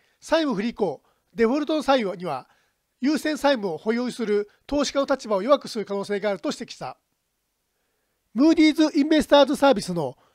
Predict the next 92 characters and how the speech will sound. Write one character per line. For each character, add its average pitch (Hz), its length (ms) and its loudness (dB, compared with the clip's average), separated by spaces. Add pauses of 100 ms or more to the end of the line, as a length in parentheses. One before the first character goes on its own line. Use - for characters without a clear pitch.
(140)
稲 285 180 4
瀬 208 200 -2
元 247 220 0
木 208 220 -8
シ - 120 -10
ニ 226 120 2
ア 247 80 2
ク 269 100 -4
レ 247 80 -2
ジ 247 100 -4
ッ - 60 -10
ト 277 120 2
オ 247 40 2
フ - 60 -4
ィ - 20 -10
サ 214 100 2
ー 175 40 0
は、 139 320 -4 (320)
ブ 233 120 4
ル 285 100 4
ー - 20 2
ム 294 100 2
バ 302 140 8
ー - 40 2
グ 208 100 0
の 180 100 -2
電 202 160 2
話 226 140 0
取 220 100 -4
材 175 160 0
で、 131 240 -12 (400)
ム 277 140 2
ー 339 40 6
デ 311 60 4
ィ 262 100 2
ー 202 40 -2
ズ 190 80 -4
で 190 100 2
は 135 260 -2 (240)
実 - 280 -10
質 - 40 -20
的 262 220 -2
に 233 240 -2 (180)
担 285 180 2
保 302 120 0
付 285 260 -4
き 277 40 -10
借 277 200 4
り 247 60 0
入 226 60 -2
れ 208 40 -4
だ 190 120 -4
と 185 80 -8
見 196 100 -6
て 202 80 0
い 175 80 -4
て、 120 240 -14 (380)
こ 226 100 -6
の 277 100 2
割 269 200 6
合 262 80 4
が 247 120 2
増 226 100 -2
え 247 60 0
る 202 60 -6
と、 131 260 -8 (240)
シ - 200 -4
ニ 302 160 2
ア 151 220 -2
無 - 140 -10
担 277 160 4
保 202 160 -4
の 147 180 -8
有 254 160 0
利 277 60 0
子 285 140 0
負 233 60 -2
債 240 180 4
を 196 40 -2
持 185 120 -4
つ 123 240 -14 (340)
投 294 160 4
資 - 120 -4
家 269 120 0
の 240 220 2 (120)
劣 226 220 -6
後 285 100 2
性 254 220 4
が 269 100 2
高 240 220 -2
ま 220 100 0
る 147 180 -8